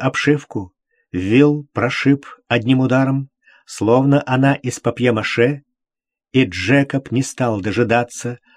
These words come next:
пока братец продерётся сквозь пролом. Он кинулся назад, к потайной дверце, услышав на бегу, как фея зовёт охрану. «Не беги, Джекоб!»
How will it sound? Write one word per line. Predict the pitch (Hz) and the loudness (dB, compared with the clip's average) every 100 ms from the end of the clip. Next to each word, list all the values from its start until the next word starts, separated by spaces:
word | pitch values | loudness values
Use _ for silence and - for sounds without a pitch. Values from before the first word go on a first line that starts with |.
| _ | _
пока | 95 - 117 | -8 0 0
братец | 110 98 120 127 - 135 - | 0 0 0 0 -2 -8 -6
продерётся | 117 110 113 110 120 - 117 | -2 0 2 2 2 -6 -10
сквозь | - - 107 - | -8 -6 -6 -4
пролом. | 110 113 107 98 95 _ _ _ _ _ | 0 2 0 -2 -10 _ _ _ _ _
Он | - 120 127 | 0 2 2
кинулся | 123 - 135 131 - 127 | -2 0 0 0 -2 -2
назад, | 131 127 123 - _ _ _ - | 0 0 -2 -4 _ _ _ -14
к | - | -8
потайной | - 123 123 135 113 | -2 2 2 2 2
дверце, | 98 131 131 - 87 _ _ _ - | 2 0 0 -8 -16 _ _ _ -4
услышав | 131 - 120 - 135 - | -2 0 0 0 -4 -4
на | 123 | -2
бегу, | 120 101 139 | 0 2 2
как | 135 117 - | 0 -6 -6
фея | - 123 131 143 147 | -4 0 2 2 0
зовёт | 127 127 113 117 | 0 2 2 0
охрану. | 113 - 113 101 90 - _ _ _ _ _ _ _ _ _ _ | -6 -2 0 0 -4 -8 _ _ _ _ _ _ _ _ _ _
«Не | 82 80 107 | -16 -6 -6
беги, | 95 104 113 87 117 123 | -4 -4 -6 -4 -4 -4
Джекоб!» | 107 92 110 127 135 135 123 - | -6 -4 -2 -2 -2 -4 -6 -8